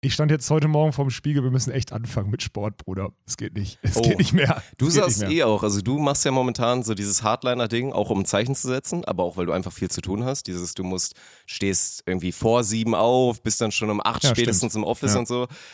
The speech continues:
Speaker 2: Und also, du sahst in der Story heute Morgen aber auch sowas von kacke aus.
Speaker 1: So
Speaker 2: Gerade
Speaker 1: fühl ich
Speaker 2: auch
Speaker 1: mich
Speaker 2: so
Speaker 1: auch.
Speaker 2: diese Freeze-Frames so am jeweils am Anfang.
Speaker 1: Ja,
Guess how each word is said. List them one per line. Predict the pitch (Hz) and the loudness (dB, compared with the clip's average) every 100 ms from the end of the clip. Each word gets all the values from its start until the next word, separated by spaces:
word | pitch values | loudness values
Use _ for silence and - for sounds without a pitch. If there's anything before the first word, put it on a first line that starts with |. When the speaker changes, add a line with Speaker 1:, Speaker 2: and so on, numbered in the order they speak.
| - - | -20 -4
Speaker 2:
Und | 101 95 92 - - | 0 0 -2 -6 -8
also, | 80 76 73 _ | -8 -10 -12 _
du | 90 | -10
sahst | 85 82 107 - | -6 -4 -4 -4
in | |
der | 85 | -8
Story | 82 - 107 95 | -8 -4 -2 -2
heute | 85 82 | -4 -4
Morgen | 82 85 - | -4 -4 -6
aber | - | -8
auch | - | -6
sowas | - 123 104 | -4 -4 -6
von | - 90 | -6 -8
kacke | - 98 101 | -6 -6 -4
aus. | 92 117 | -2 -2
Speaker 1:
So | - | 0
Speaker 2:
Gerade | 110 | 2
Speaker 1:
fühl | 127 | 4
ich | 120 | 4
Speaker 2:
auch | |
Speaker 1:
mich | 113 | 4
Speaker 2:
so | 117 | 2
Speaker 1:
auch. | |
Speaker 2:
diese | 104 107 | 0 -2
Freeze-Frames | - 156 - 110 107 110 | -2 -2 -2 -2 -2 0
so | 113 | -2
am | 104 | -2
jeweils | 107 110 101 | 0 -2 -2
am | - | -2
Anfang. | 127 - 147 139 | -2 0 0 0
Speaker 1:
Ja, | 151 | -2